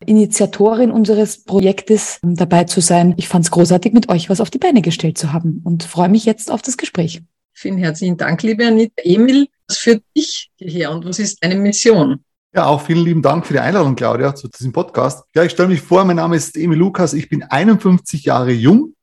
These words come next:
Speaker 3: und ich habe es mir zur Aufgabe gemacht, als Selbstsicherheitscoach Frauen ein Selbstwertgefühl und das Selbstbewusstsein zu stärken,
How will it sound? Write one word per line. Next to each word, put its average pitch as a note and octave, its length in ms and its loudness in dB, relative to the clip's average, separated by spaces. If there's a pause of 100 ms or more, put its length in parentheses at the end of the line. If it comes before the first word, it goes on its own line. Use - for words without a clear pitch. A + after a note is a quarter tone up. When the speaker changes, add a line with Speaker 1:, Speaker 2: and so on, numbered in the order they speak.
Speaker 3:
und D#3 320 0
ich C#3+ 160 -4
habe D#3+ 160 0
es - 140 -12
mir F3 160 4
zur C3+ 160 0
Aufgabe E3+ 480 -2
gemacht, E3 360 -2
als C#3+ 160 0
Selbstsicherheitscoach D3+ 1300 -2
Frauen D#3+ 480 -2
ein A2+ 360 -8
Selbstwertgefühl E3+ 960 -4
und C3+ 320 -8
das - 400 -10
Selbstbewusstsein C#3+ 720 -4
zu - 100 -16
stärken, F#3+ 720 -6